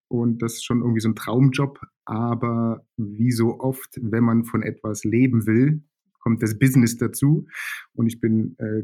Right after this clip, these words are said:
kein guter Geschäftsmann. Ich mag das auch gar nicht so, so gern alles. Ähm, daher ist die Seite, und die ist natürlich, wenn man irgendwie, äh, Familie ernähren will, äh, sehr wichtig,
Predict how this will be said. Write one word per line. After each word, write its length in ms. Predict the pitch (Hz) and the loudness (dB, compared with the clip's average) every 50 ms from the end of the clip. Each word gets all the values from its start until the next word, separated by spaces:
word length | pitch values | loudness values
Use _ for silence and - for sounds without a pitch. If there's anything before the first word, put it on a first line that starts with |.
| 107 | -2
kein 200 | - 117 127 131 | 0 2 4 4
guter 180 | 123 123 127 120 | 4 4 2 0
Geschäftsmann. 560 | 113 - - 131 127 - - 131 131 131 127 | 0 0 -2 -2 -2 0 0 2 4 4 4
Ich 200 | - 113 113 - | 2 0 -2 -4
mag 280 | 110 110 110 120 - - | -4 -4 -4 -4 -6 -4
das 180 | 123 120 - | -6 -6 -6
auch 180 | - - 110 - 117 | -6 -8 -6 -4 -2
gar 160 | 110 110 113 | -2 0 0
nicht 180 | 123 127 120 - | 0 0 0 0
so, 220 | - 120 117 120 | -2 0 0 0
so 120 | 113 113 110 | 0 0 -2
gern 440 | 110 110 120 123 127 127 127 123 127 - | 0 0 0 2 2 2 0 0 0 -2
alles. 500 | 120 120 127 123 120 117 - - - _ - 123 | -4 -2 -2 -2 -4 -4 -8 -12 -14 _ -8 -4
Ähm, 460 | 117 117 117 117 117 113 - - 113 | -2 0 2 2 0 0 -2 -4 -4
daher 280 | 113 113 107 113 110 98 | -4 -2 -2 -2 -2 -2
ist 140 | 107 - - | -4 -6 -2
die 220 | 110 131 147 175 170 | 4 6 6 6 6
Seite, 420 | 135 117 110 110 113 - - 156 | 6 4 2 0 -2 0 0 0
und 140 | 143 120 107 | 2 2 2
die 80 | 110 | 0
ist 260 | 110 107 - - _ - | -2 -4 -4 -14 _ -18
natürlich, 560 | - - - - - - 117 113 113 110 110 | -16 -16 -16 -14 -6 -4 -4 -2 -2 -4 -2
wenn 80 | 110 110 | -2 -2
man 140 | 110 107 107 | -2 -2 -2
irgendwie, 440 | 110 110 107 107 107 107 104 104 - _ _ _ _ - | -2 -4 -4 -2 -4 -4 -4 -6 -10 _ _ _ _ -12
äh, 160 | 113 107 104 | -10 -10 -8
Familie 340 | - - 110 113 123 131 127 | -4 -2 2 4 4 4 4
ernähren 300 | 113 110 110 113 113 107 | 4 2 2 2 2 2
will, 200 | 117 123 123 127 - - - - - - - _ _ _ - | 2 0 0 -2 -8 -14 -12 -12 -12 -14 -16 _ _ _ -2
äh, 380 | 127 117 117 113 113 110 113 - | 0 2 2 2 2 0 0 0
sehr 300 | 117 107 120 113 110 107 | 0 2 2 2 2 2
wichtig, 640 | 127 127 - - 135 131 127 127 - - - - | 0 -2 0 0 2 2 2 0 -4 -10 -14 -16